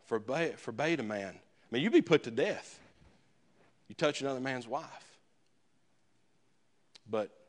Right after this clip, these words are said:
he offended God. He was the king. No telling how that, that might have been handled. We see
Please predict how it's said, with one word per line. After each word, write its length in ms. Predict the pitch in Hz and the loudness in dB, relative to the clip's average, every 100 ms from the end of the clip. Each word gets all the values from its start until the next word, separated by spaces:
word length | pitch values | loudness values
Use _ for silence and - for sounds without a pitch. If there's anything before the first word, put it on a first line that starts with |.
| _ _ _ _ _ _ _ _ _ | _ _ _ _ _ _ _ _ _
he 100 | - | -10
offended 340 | 147 - 156 143 | -8 -4 -4 -4
God. 240 | 208 160 | -4 -2
He 100 | 151 | -2
was 120 | 180 | -2
the 60 | 143 | -4
king. 340 | - 175 123 95 | -2 -2 -2 -8
No 100 | - | -8
telling 320 | 151 190 196 127 | -4 0 0 0
how 200 | 123 113 | 2 2
that, 220 | 139 - - - | 2 -2 -20 -4
that 120 | - 131 | 0 4
might 120 | 127 | 4
have 100 | 104 | 4
been 100 | 110 | -4
handled. 360 | 110 117 175 180 - _ _ _ _ _ - _ _ _ | -4 -6 -6 -14 -20 _ _ _ _ _ -20 _ _ _
We 120 | - 120 | -4 -2
see 360 | - 135 131 | 2 2 0